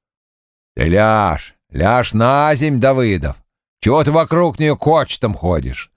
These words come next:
Ты ляжь на пузо, да косогон на зуб попробуй. Чего ты его щупаешь, как девку? Ты его на зуб пробуй, на зуб. Эх ты, горе-коваль! Да неужели же ты не угадываешь свою работу?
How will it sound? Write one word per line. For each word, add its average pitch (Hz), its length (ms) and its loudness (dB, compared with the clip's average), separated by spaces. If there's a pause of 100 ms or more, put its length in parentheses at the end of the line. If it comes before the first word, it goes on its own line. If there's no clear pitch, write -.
(400)
Ты 60 80 0
ляжь 95 300 2
на 95 140 2
пузо, 113 600 0
да 101 320 2
косогон 120 680 2
на 120 160 2
зуб 131 320 0
попробуй. 95 680 -2 (460)
Чего 160 200 4
ты 170 80 2
его 196 180 2
щупаешь, 170 600 2
как 147 220 0
девку? 90 600 -4 (340)
Ты 87 60 2
его 117 180 2
на 151 180 2
зуб 123 440 0
пробуй, 143 460 2
на 151 180 2
зуб. 123 460 0 (680)
Эх 98 420 2
ты, 92 440 2
горе-коваль! 92 1200 2 (840)
Да 57 240 -4
неужели 127 680 2
же 135 200 2
ты 143 400 2
не 117 100 0
угадываешь 123 840 2
свою 110 240 2
работу? 92 760 0